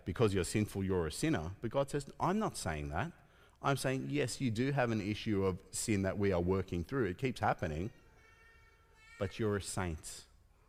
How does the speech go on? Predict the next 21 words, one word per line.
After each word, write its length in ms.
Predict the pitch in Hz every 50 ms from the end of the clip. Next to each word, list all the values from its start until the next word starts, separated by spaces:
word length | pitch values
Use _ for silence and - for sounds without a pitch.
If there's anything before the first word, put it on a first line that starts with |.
| - - - -
You're 160 | 104 104 98
made 280 | 98 98 95 95 92 87
new, 360 | 95 95 98 95 92 87 80 92
washed 380 | 95 98 - - - - -
clean 460 | - 110 110 101 95 92 90 85 82 82 - - - - - - - - - - - - -
in 120 | 98 90
the 80 | 90 80
blood 220 | 82 92 87 82
of 120 | 82 -
my 120 | 95 82 80
son." 360 | - - 95 87 80 76 73 - - - - - _ - - - - - - _ - - _ - - - - 104
God 240 | 92 101 95 95 87
tells 240 | - 101 87 78 78
me 140 | 78 78 76
who 100 | 80 76
I 120 | 76 73
am. 140 | 71 69 71 - - - - _ - - - -
God 200 | 95 90 90 87
is 140 | 80 -
the 80 | - -
former. 400 | - - 90 85 82 78 71